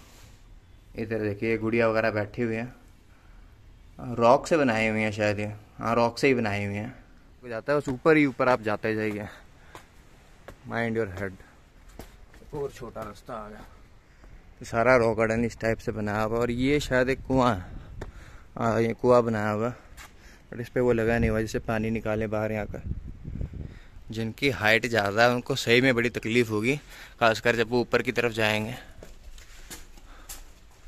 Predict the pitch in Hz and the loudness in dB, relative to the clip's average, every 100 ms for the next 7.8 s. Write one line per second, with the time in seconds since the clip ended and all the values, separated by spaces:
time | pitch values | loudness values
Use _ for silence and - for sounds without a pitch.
0 | - - 127 127 113 117 120 123 123 123 | -18 -16 -10 -8 0 4 4 6 4 4
1 | 123 117 113 113 - 120 120 110 107 - | 2 4 2 2 4 6 6 6 0 -10
2 | - - - - 110 117 - 123 - 107 | -20 -20 -12 2 4 4 4 2 4 2
3 | 104 113 117 110 - - - - - - | 2 0 0 -10 -18 -20 -20 -20 -20 -20
4 | - - - 127 117 117 123 123 123 123 | -12 -8 -2 4 8 8 8 6 6 4
5 | - 117 - 117 120 117 101 - 123 135 | 4 4 2 -2 0 0 -4 -4 -8 -8
6 | - - - - - - - - - - | -12 -18 -18 -20 -20 -20 -20 -20 -20 -20
7 | - - 127 123 113 107 117 117 | -20 -8 2 4 4 2 4 4